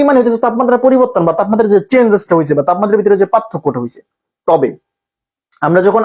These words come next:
আলফা, বিটা, গামা নিয়ে কাজ করতেছিলাম, তখন কি আমরা গৃহীত তাপ বা বর্জিত তাপ এরকম কোনো কথা ইন্ডিকেট করে দিছিলাম তাগো? কিছু ইন্ডিকেট করে দেই নাই। এই কারণে তোমার টি টু মানে শেষ তাপমাত্রা আর টি ওয়ান মানে কি? আদি তাপমাত্রা। শেষ তাপমাত্রা থেকে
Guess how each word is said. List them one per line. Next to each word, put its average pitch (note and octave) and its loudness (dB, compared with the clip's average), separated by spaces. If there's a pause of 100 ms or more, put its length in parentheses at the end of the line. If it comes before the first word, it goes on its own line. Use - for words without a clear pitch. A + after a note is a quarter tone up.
(120)
আলফা, E3 0 (100)
বিটা, F3+ 2
গামা E3 2
নিয়ে G3+ 2
কাজ G3+ -2
করতেছিলাম, C#3+ -2 (460)
তখন G3+ 2
কি G#3+ 0
আমরা F#3+ 2 (100)
গৃহীত E3 0 (100)
তাপ C#3+ 0 (360)
বা D#3 2 (100)
বর্জিত F#3 2
তাপ E3 0 (220)
এরকম A3+ 2 (100)
কোনো G3 0 (100)
কথা F#3 -2 (160)
ইন্ডিকেট G3+ 2
করে F#3+ 2
দিছিলাম G3+ 0
তাগো? E3 0 (480)
কিছু B3 0
ইন্ডিকেট A3+ 4
করে A3+ 4
দেই C#4 4
নাই। C3 0 (420)
এই C#4 4
কারণে B3+ 2 (320)
তোমার G#3+ 0
টি C4 2
টু B3+ 2
মানে B3 2 (140)
শেষ A3 0 (120)
তাপমাত্রা B3+ 0 (120)
আর F3+ 2
টি A#3 2
ওয়ান A#3 2
মানে A3+ 2
কি? C4 2 (440)
আদি G#3+ 2
তাপমাত্রা। G#3 0 (340)
শেষ G#3 2 (100)
তাপমাত্রা B3 2 (100)
থেকে A#3+ 0